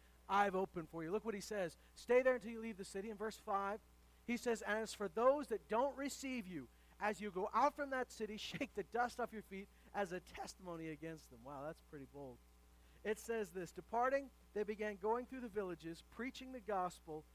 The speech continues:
and healing everywhere." Isn't that awesome? I want, I want to read you those words again just so you get sufficiently excited by it. "They went about through all the villages,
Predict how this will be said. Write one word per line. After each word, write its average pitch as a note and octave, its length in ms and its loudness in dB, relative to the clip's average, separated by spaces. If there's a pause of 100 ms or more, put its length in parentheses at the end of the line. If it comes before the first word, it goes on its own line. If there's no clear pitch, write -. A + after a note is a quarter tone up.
(200)
and E3+ 280 -10 (200)
healing D3 460 -10 (420)
everywhere." B2 600 -14 (640)
Isn't C#3+ 120 -16
that C#3+ 120 -6
awesome? C#3+ 420 -6 (840)
I D#3 40 0
want, E3+ 240 0
I F3+ 60 -6
want E3 160 -6
to D#3+ 60 -10
read E3 160 -10
you F#3 80 -12
those F#3+ 180 -6
words F#3 240 -6
again D#3+ 300 -10
just D#3+ 140 -16
so E3+ 60 -16
you E3 60 -16
get D#3+ 160 -10
sufficiently E3 720 -14 (300)
excited D#3+ 640 -6
by A#2 160 -16
it. A#2 120 -18 (760)
"They F3 160 -4
went F#3 240 -2
about F#3 400 4 (1300)
through E3+ 240 -6
all A#3 320 10
the A#3+ 80 -2
villages, G3 680 -4